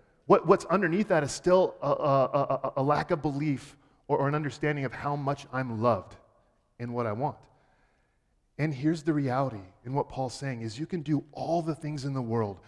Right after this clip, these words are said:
but in some sense it would be like me placing my four-year-old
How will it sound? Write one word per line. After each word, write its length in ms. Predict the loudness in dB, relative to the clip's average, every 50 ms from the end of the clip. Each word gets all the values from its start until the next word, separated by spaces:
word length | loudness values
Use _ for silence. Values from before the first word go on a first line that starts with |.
| -20 -20 _ _
but 140 | -2 0 0
in 80 | -2
some 240 | -4 -6 -6 -6 -6
sense 300 | -6 -6 -6 -6 -4 -4
it 40 | -6
would 140 | -6 -2 -2
be 100 | 0 4
like 240 | 4 4 2 2 -2
me 140 | -6 -6
placing 400 | -6 -4 -4 -4 -4 -4 -6 -6
my 220 | -4 -2 -2 -2 -4
four-year-old 680 | -4 -2 0 0 2 2 2 2 2 2 0 -2 -6